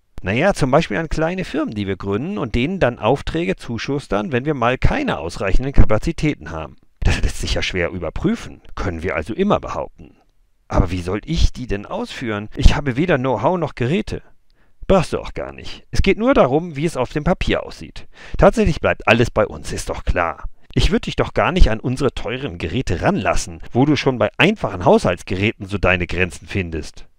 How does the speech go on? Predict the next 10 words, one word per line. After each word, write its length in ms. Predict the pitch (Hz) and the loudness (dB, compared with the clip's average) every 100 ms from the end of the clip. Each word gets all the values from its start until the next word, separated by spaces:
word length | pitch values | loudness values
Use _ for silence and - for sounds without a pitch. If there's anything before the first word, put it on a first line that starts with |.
| _ | _
Marvin 340 | 78 78 78 69 | -8 -8 -8 -12
lachte 420 | 71 73 - 87 | -10 2 2 2
über 180 | 85 76 | -8 -8
den 160 | 82 | -8
eigenen 460 | - 110 107 92 80 | -2 -2 0 -4 -6
Witz. 300 | 85 - - - - | -6 -2 -4 -6 -10
Rolf 240 | 78 92 | -6 -6
schien 300 | - - 78 | -6 -10 -12
weniger 380 | 78 80 95 82 | -10 -4 -2 -2
begeistert, 580 | 78 - 78 82 - 87 | -4 -6 -4 -2 -2 -4